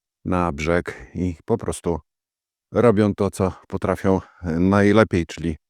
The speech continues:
powalają drzewa. Troszeczkę szkoda mi tych szczególnie, e, starych drzew, ponieważ nie ma ich już w puszczy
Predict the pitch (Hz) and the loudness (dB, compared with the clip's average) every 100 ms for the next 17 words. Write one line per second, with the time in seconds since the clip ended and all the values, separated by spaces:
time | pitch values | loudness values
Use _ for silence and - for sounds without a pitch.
0 | _ _ _ _ 110 101 101 98 101 101 | _ _ _ _ 2 4 4 4 2 0
1 | - - 87 98 110 104 95 _ _ _ | -4 -10 -6 0 2 2 -2 _ _ _
2 | _ - 117 - 117 - 104 92 - - | _ -20 -10 -10 -8 -6 -6 -8 -8 -4
3 | 131 101 87 85 80 _ _ _ _ - | 0 0 -2 -8 -12 _ _ _ _ -14
4 | - 90 90 90 87 87 69 - - 78 | -6 -4 -2 -2 -2 -4 -8 -14 -12 -10
5 | 90 - 104 104 90 - 78 - 90 87 | -10 -4 -2 0 -2 -4 -6 -2 -2 -2
6 | - _ _ _ _ _ - 90 87 92 | -10 _ _ _ _ _ -4 -2 0 0
7 | - - _ _ _ _ - - 123 92 | -2 -6 _ _ _ _ -2 2 4 2
8 | 76 80 - - - 95 - 92 | -2 -6 -8 -8 -4 -4 -2 -4